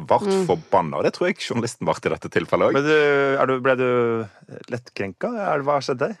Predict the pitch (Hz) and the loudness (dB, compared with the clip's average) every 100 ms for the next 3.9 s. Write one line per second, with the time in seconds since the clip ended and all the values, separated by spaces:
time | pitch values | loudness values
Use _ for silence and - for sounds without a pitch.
0 | - 120 113 107 - - 107 - 92 85 | 2 4 4 2 0 0 0 0 -4 0
1 | 92 82 69 85 98 120 139 135 123 143 | 0 0 -2 -2 2 4 6 4 2 4
2 | 131 123 - 110 104 90 - - - 104 | 4 2 0 0 0 -2 -8 -16 -4 -2
3 | 101 110 101 76 117 110 - 95 | 2 4 4 0 -4 -6 -6 -12